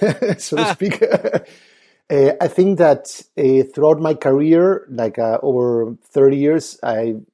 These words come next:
Speaker 1: had the pleasure to work with almost all the largest company across the planet, uh, as a consultant on the marketing and innovation space. And I saw directly all the mistakes that leader,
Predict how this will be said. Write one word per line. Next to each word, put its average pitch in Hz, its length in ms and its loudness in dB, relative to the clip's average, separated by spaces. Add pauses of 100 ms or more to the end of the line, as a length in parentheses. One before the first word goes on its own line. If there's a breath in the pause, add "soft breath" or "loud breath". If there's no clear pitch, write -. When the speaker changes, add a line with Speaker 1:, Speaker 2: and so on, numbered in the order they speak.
Speaker 1:
had 135 180 -6
the 120 80 -6
pleasure 139 400 -2
to 127 180 -12
work 120 300 0
with 120 180 -2 (320)
almost 156 380 -2
all 143 120 0
the 135 100 0
largest 135 460 0
company 147 400 -6
across 139 280 -8
the 131 60 -8
planet, 143 580 -10 (640)
uh, 117 260 -4
as - 120 -14
a 127 60 -4
consultant 135 840 -6
on 120 140 -8
the 117 80 -6
marketing 127 480 -6
and 117 100 -8
innovation 117 540 -8
space. - 640 -8 (440)
And 123 480 -6
I 135 260 -2
saw 156 880 -2
directly 143 580 -2
all 143 140 0
the 139 80 -2
mistakes 135 520 -8
that 113 180 -4
leader, 127 480 -2